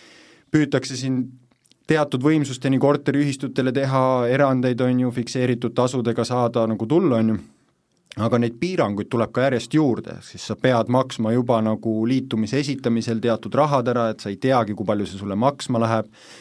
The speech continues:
kuni selleni välja, et sa pead ka siis kindlustama, et sa sellise võimsuse sinna võrku lased, sest sulle see broneeritakse piltlikult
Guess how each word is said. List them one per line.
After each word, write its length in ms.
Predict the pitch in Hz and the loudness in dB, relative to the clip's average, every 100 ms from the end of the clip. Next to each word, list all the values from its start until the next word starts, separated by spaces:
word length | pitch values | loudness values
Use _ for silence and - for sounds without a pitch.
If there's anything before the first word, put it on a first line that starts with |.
| - - | -12 -2
kuni 160 | 113 110 | 0 2
selleni 340 | 127 120 117 | 2 2 2
välja, 240 | 139 120 110 | 2 2 -2
et 80 | |
sa 80 | - 101 | -4 -8
pead 120 | - | -6
ka 80 | 110 | -6
siis 140 | 113 - | -6 -2
kindlustama, 580 | 160 143 110 113 113 110 | 0 0 -2 -2 -2 -2
et 120 | - | -4
sa 80 | 117 | -2
sellise 260 | 127 117 | 0 0
võimsuse 380 | 139 131 107 101 | 0 0 -2 -2
sinna 160 | 113 117 | -2 0
võrku 320 | 143 - 135 | 0 0 0
lased, 320 | 160 139 113 | 0 -2 -6
sest 240 | - 104 - | -8 -10 -6
sulle 280 | 113 110 110 | -4 -2 -2
see 140 | 110 | -2
broneeritakse 760 | 123 123 143 123 - 107 - 110 | 0 2 2 0 -4 -8 -4 -2
piltlikult 580 | 139 135 107 104 95 | -2 -2 -6 -6 -2